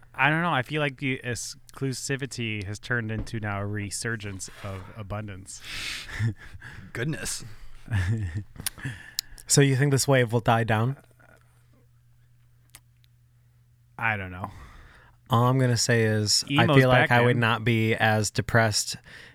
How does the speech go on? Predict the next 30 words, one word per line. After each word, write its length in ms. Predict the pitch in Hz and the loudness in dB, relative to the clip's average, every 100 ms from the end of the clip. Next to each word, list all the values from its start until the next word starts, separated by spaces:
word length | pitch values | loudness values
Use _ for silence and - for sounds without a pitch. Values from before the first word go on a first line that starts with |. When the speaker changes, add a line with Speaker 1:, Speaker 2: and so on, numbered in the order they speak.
| - | -2
Speaker 3:
if 120 | 110 | 2
I 100 | 110 | 2
could 140 | - | 2
make 220 | 110 107 104 | 2 2 2
out 100 | 98 | 0
with 120 | 101 | 0
a 40 | |
Hex 240 | 107 - - | 0 0 0
Girl 240 | 110 101 | 0 2
right 200 | 101 113 | 0 2
now. 180 | 113 - - 202 - - 175 - - _ _ _ - - 170 - - - _ _ _ _ _ _ - - | 2 4 6 6 6 2 -2 -4 -20 _ _ _ -18 -6 -6 -6 -12 -20 _ _ _ _ _ _ -12 -2
<laughs> 180 | 170 160 _ _ _ - _ _ _ _ _ _ _ | 0 0 _ _ _ -20 _ _ _ _ _ _ _
Speaker 1:
From, 240 | - 127 | 2 4
like, 200 | 120 117 | 4 2
Speaker 2:
I 140 | 117 110 | 2 4
don't 120 | 113 | 4
know. 60 | 110 | 4
Speaker 1:
Scooby-Doo? 100 | 117 | 4
Speaker 2:
Is 80 | 113 | 4
that 100 | 113 | 4
a 60 | 101 | 4
person? 440 | 117 120 156 156 - - | 2 2 2 -2 -6 0
Speaker 3:
You 140 | 156 | 2
never 260 | 190 202 202 | 4 4 4
saw 600 | 180 175 170 175 175 175 170 - | 4 4 6 6 4 0 -4 -2
the 80 | 135 | 2
Hex 260 | 123 151 - | 4 2 0
Girls 400 | 165 160 165 151 | 2 4 2 2
on 440 | 131 127 123 123 | 4 4 4 0
Scooby-Doo? 540 | 127 - 131 120 143 | 0 0 2 2 0